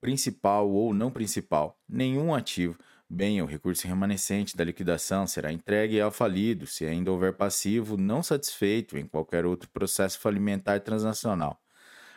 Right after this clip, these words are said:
Artigo cento e sessenta e sete X. O processo de falência transnacional principal somente poderá ser finalizado após o encerramento dos processos não principais ou após a constatação de que, nesses últimos,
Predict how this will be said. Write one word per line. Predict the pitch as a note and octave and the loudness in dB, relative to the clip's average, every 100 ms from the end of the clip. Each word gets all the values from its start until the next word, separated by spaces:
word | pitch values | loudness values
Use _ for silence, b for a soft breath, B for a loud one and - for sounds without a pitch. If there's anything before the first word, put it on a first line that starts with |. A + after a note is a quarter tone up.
| B | B
Artigo | F2+ - G2 | -4 -2 -2
cento | F#2+ A2+ A2 | 0 0 -2
e | G#2+ | -2
sessenta | A2+ G#2 | -2 0
e | G2 | 0
sete | - G#2 G2+ G#2 | 2 0 -2 -4
X. | - - D#2+ - - _ B B B B B | -4 -2 -2 -4 -8 _ B B B B B
O | - | -4
processo | G#2 G2 B2+ B2 | -2 2 0 0
de | |
falência | A#2+ B2 A2+ A2 | 2 2 2 0
transnacional | G#2+ G#2 G2 F#2+ F#2+ F2 F2 | -2 0 0 0 0 2 0
principal | E2 E2 D#2+ - D2+ D2+ C#2+ B B | -2 -6 -6 -2 0 0 0 B B
somente | - - F#2+ F#2+ F#2+ G2+ A2 - | -10 0 2 4 2 2 0 -2
poderá | - D#2+ D2 D#2+ | -4 -4 0 -2
ser | - | -2
finalizado | F2 F#2+ F#2+ F#2+ F2+ F#2 G2 C#2+ | -2 0 0 0 2 2 2 0
após | - - F#2+ | -2 0 0
o | G#2+ | 0
encerramento | A#2 A2 G#2+ G#2 A2 A2 | -2 0 2 0 0 -2
dos | F#2+ | -2
processos | - G#2 - A#2 A#2 A2+ G2+ | 0 0 2 2 2 -2 0
não | A#2 C#3 | 0 -2
principais | C#3+ C3+ A2 - F#2 G2+ D#2+ | -2 -2 -2 2 4 4 0
ou | C2+ C2+ | -2 -2
após | D2+ - F2 E2 | -2 0 0 0
a | |
constatação | - G#2 - G2+ G#2 - A2 A#2 | -2 -4 -2 0 0 0 -2 -2
de | A#2+ | -4
que, | A#2+ E2+ E2 B B B B - | -2 -2 -2 B B B B -6
nesses | F#2 F#2 C#3 A2+ | -2 0 -2 0
últimos, | F#2+ F#2+ G2 - | -2 0 -4 -6